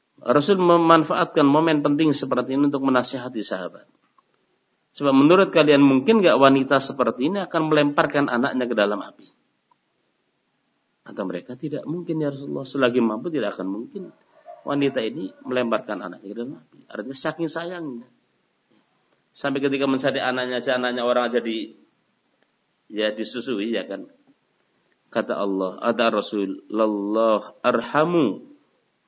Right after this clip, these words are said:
bi 'abdihi min hadihi bibniha."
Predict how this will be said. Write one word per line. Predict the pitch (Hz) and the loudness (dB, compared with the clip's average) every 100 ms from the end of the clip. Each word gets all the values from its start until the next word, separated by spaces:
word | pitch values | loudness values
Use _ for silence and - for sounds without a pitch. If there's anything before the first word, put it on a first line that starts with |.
| _ 113 | _ -2
bi | 117 | 4
'abdihi | 156 156 151 151 185 196 196 - _ _ _ _ _ _ - | 4 4 0 2 0 -4 -8 -12 _ _ _ _ _ _ -8
min | 107 101 | -4 -4
hadihi | 98 120 127 127 113 117 131 143 139 135 | -2 -2 -2 -2 -6 -6 -4 -2 -4 -4
bibniha." | 117 101 92 85 85 85 - | -6 -6 -8 -10 -14 -16 -20